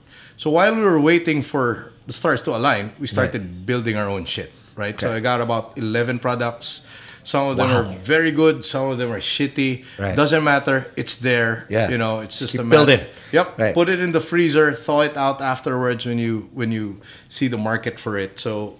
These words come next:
Speaker 1: you know, I, we built the My Boracay Access, so
Speaker 2: Wow.
Speaker 1: which is, uh, hopefully going to be declared by the task force as official. So hopefully the, there will come a time that you have to apply for a visa before you go to the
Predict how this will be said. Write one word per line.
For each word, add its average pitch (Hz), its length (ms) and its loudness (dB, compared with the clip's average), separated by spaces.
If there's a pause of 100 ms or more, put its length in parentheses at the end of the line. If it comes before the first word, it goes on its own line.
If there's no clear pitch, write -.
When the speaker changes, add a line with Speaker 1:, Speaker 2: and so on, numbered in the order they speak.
Speaker 1:
you 139 60 -4
know, 110 100 -4
I, 113 220 -4 (420)
we 123 100 0
built 139 340 0
the 123 300 2 (100)
My 131 140 4
Boracay 120 400 2
Access, 113 600 -2 (160)
so 117 160 -6
Speaker 2:
Wow. 113 120 2
Speaker 1:
which 123 120 2
is, 117 160 -4
uh, 107 340 -4
hopefully 123 460 -2
going 113 240 -2
to 113 80 -6
be 113 100 -2
declared 107 460 -4
by 107 100 -2
the 98 240 -6 (400)
task 117 340 0
force 110 460 -2
as - 340 -8
official. 107 640 0 (400)
So 120 360 -6
hopefully 143 460 2
the, 123 140 -2
there 127 260 0
will 131 100 0
come 139 180 2
a 131 60 0
time 131 280 2
that 117 140 -4
you 120 60 0
have 117 240 0
to 120 80 -8
apply 120 320 0
for 110 160 -4
a 101 60 -2
visa 104 360 -4
before 101 300 -6
you 98 100 -4
go 98 200 -6
to 98 140 -8
the 95 220 -6